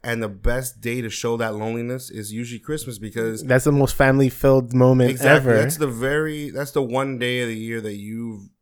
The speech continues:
Speaker 1: rarely find yourself alone.
Speaker 2: Yeah.
Speaker 1: And, uh, you know, friends, family, whoever it is. So if you're alone, that's, that's where the loneliness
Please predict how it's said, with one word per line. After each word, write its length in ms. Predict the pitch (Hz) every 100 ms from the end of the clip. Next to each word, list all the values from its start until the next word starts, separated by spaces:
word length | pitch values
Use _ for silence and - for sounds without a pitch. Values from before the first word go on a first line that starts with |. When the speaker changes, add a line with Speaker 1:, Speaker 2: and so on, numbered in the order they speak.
| _
Speaker 1:
rarely 460 | 101 110 123 120 117
find 280 | - 104 107
yourself 420 | 98 104 101 -
alone. 360 | 95 98 90 82 _ _
Speaker 2:
Yeah. 360 | - 127 98 101 -
Speaker 1:
And, 260 | - 110 104
uh, 40 |
you 280 | 107 120 120
know, 120 | 110
friends, 400 | 104 - 127 127 127
family, 280 | 120 120 117
whoever 420 | 113 113 113 113
it 100 | 110
is. 240 | 110 110 - _ _
So 280 | - 117 110
if 240 | 123 -
you're 220 | 135 160
alone, 420 | 156 131 135 143 135
that's, 320 | 120 113 -
that's 320 | 117 120 -
where 200 | 120 120
the 120 | 110
loneliness 600 | 104 107 113 101 98 -